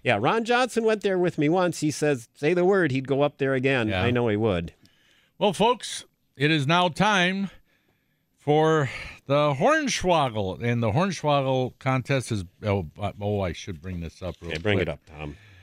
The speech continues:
Speaker 2: The prize contests on the Cutting Edge Outdoors are
Speaker 1: Tom's
Speaker 2: the sole,
Speaker 1: respons-,
Speaker 2: are sole
Speaker 1: Tom's
Speaker 2: responsibility
Speaker 1: responsibility.
Speaker 2: of the Cutting Edge Outdoors and, uh, radio show and its sponsors. Any questions or comments should be directed to C E O guys at yahoo dot com.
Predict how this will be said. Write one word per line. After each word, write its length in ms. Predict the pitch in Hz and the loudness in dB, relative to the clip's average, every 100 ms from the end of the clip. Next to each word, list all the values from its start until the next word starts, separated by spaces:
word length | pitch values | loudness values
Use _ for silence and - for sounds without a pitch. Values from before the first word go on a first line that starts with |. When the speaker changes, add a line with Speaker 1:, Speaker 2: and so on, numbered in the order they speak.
| _ - | _ -6
Speaker 2:
The 100 | 127 | -2
prize 420 | 202 233 208 - | 0 0 -2 -4
contests 760 | 139 120 110 120 110 - - | -2 -2 0 -2 -2 -6 -8
on 160 | - 101 | -2 0
the 100 | 92 | -2
Cutting 440 | - 123 110 95 | -4 -4 -2 -4
Edge 260 | - 107 92 | -2 -4 -2
Outdoors 680 | 98 90 - 92 98 120 - | -4 -4 -2 -2 0 -2 -4
are 100 | 98 | 0
Speaker 1:
Tom's 200 | 151 170 | 0 0
Speaker 2:
the 100 | 147 | 0
sole, 520 | 143 143 170 175 180 | 2 4 4 4 0
Speaker 1:
respons-, 80 | 160 98 | -2 -2
Speaker 2:
are 140 | 98 | -2
sole 280 | 90 - 151 | 0 0 2
Speaker 1:
Tom's 100 | 156 | 2
Speaker 2:
responsibility 1000 | 147 - 131 123 175 180 185 123 127 127 | 0 0 0 2 2 2 2 2 2 2
Speaker 1:
responsibility. 720 | 131 135 - 113 127 98 82 - | 2 0 -2 -4 0 0 -4 -2
Speaker 2:
of 200 | 107 104 | -2 0
the 120 | 107 | -2
Cutting 420 | - 160 180 175 | 0 -2 0 0
Edge 220 | 151 131 | 0 0
Outdoors 720 | 139 127 - 117 120 120 110 - | 0 0 0 0 0 -2 -6 -8
and, 300 | 107 104 92 | -2 0 -2
uh, 220 | - 87 80 | -2 -2 0
radio 400 | 90 120 107 90 | 0 0 0 -2
show 300 | - 98 98 | -2 -2 -2
and 240 | - 98 | -2 -2
its 100 | 98 | -2
sponsors. 640 | - 123 123 110 87 71 | -4 -2 -2 -2 -4 -4
Any 180 | 98 98 | -2 -2
questions 480 | 85 107 101 - 87 | -2 -4 -4 -4 -6
or 80 | 80 | -6
comments 460 | - 120 117 117 | -4 -2 0 -2
should 180 | - 127 | -2 -4
be 80 | 117 | -4
directed 520 | 127 170 226 - 135 | -6 -4 -4 -4 -8
to 240 | - 123 113 | -4 -2 -2
C 380 | - 139 95 98 | -2 -4 0 0
E 40 | |
O 120 | 101 | 0
guys 420 | 90 92 90 85 | 0 0 0 -2
at 180 | 90 80 | -6 -8
yahoo 420 | 78 95 95 98 | -4 -2 -2 -4
dot 300 | 87 90 85 | -4 -2 -4
com. 380 | - 92 80 67 | -4 -4 -4 -4